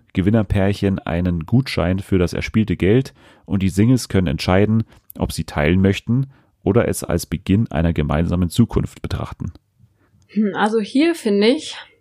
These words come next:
Speaker 2: einerseits kann ich mir das super gut vorstellen, dass es so eine Serie gibt, beziehungsweise wenn es sie nicht gibt, wundere ich mich,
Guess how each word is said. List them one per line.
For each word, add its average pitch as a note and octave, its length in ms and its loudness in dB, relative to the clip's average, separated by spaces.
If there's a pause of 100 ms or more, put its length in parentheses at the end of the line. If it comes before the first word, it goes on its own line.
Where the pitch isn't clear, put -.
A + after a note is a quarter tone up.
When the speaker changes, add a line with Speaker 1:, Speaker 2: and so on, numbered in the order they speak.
(720)
Speaker 2:
einerseits G#3 640 2
kann G#3 140 -4
ich G3+ 140 -6
mir G3+ 100 -2
das - 320 -6 (220)
super G#3+ 520 2
gut F3 180 -6
vorstellen, G3 840 -4 (140)
dass G3 220 -4
es - 480 -10
so G#3+ 140 2
eine G#3+ 160 4
Serie F3+ 520 0
gibt, F#3 440 -6
beziehungsweise G3+ 640 2
wenn G3+ 120 4
es G3+ 100 -2
sie G3 100 -2
nicht G3+ 440 0
gibt, F3+ 320 -2
wundere G3+ 280 2
ich F3+ 100 -6
mich, F#3 300 -10